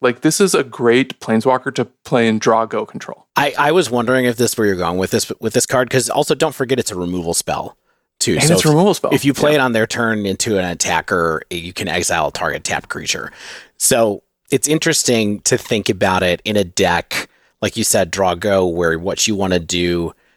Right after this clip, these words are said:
Speaker 2: is like, well, I might Shark Typhoon you and cycle that, or I might play the Wandering Emperor and drop a token,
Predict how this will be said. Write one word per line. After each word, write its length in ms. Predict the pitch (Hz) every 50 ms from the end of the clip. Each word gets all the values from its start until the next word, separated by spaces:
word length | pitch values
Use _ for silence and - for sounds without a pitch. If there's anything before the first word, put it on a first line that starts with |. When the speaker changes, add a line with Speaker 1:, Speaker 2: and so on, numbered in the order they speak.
| _ _ _ -
Speaker 2:
is 200 | - 87 82 -
like, 680 | - 85 80 76 76 73 - - - - - - - - _ _ _ _ _ -
well, 280 | - 104 98 92 87 -
I 100 | - 110
might 560 | 107 107 107 110 117 127 123 - - - - -
Shark 480 | - - - - 117 110 107 _ - _ -
Typhoon 500 | - - 92 78 - - 78 73 69 67
you 340 | 67 67 69 69 82 - - _ _ _ _ _ -
and 160 | 107 98 -
cycle 340 | - - 110 92 - 101 92
that, 300 | 80 87 85 80 80 - - -
or 140 | 98 90
I 140 | 78 87 104
might 380 | 101 104 107 113 113 117 - -
play 200 | - 123 113 107
the 100 | 101 95
Wandering 440 | 95 92 92 90 90 87 85 - -
Emperor 540 | 90 92 85 - 90 85 80 76 78 78
and 180 | - - 87 82
drop 260 | 73 92 82 78 - 76
a 20 |
token, 580 | - - - 90 78 - - 80 73 73 78 82